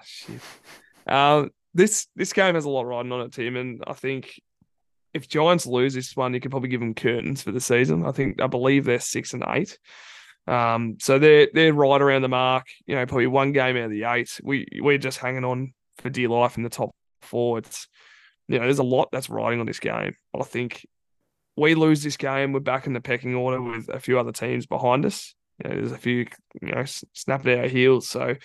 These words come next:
danger game. And, <sighs> mate, who gets a job on Toby Green? Because, mate, this guy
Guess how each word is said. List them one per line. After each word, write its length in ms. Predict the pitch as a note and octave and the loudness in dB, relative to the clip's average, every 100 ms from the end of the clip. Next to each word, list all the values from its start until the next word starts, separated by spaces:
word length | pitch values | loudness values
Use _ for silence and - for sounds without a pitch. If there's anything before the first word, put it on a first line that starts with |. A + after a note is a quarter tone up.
| - - - - _ _ _ _ _ _ _ | -18 -20 -20 -20 _ _ _ _ _ _ _
danger 240 | E3 D#3+ C3+ | 2 2 2
game. 240 | C3 - - _ _ _ _ _ - | -2 -4 -12 _ _ _ _ _ 0
And, 520 | D3 C#3 C3+ C3+ - - - - _ _ _ - | 2 2 2 0 -2 -4 -4 -8 _ _ _ -18
<sighs> 720 | - - _ _ _ _ _ | -16 -16 _ _ _ _ _
mate, 180 | E3 D3+ | 4 6
who 80 | D#3+ | 6
gets 200 | G3+ G3 | 4 4
a 40 | |
job 180 | D#3+ C#3+ | 2 4
on 80 | C3 | 2
Toby 260 | C3+ A2+ | 0 -2
Green? 300 | A2 A2+ A2 | -4 -4 -4
Because, 600 | A#2+ C3 B2 A#2+ A2+ - - _ _ _ _ _ _ _ | -4 2 4 2 -2 -10 -16 _ _ _ _ _ _ _
mate, 180 | C#3 C3 | -2 0
this 140 | C3 | -2
guy 360 | - D3 D3 D3 | 2 4 6 4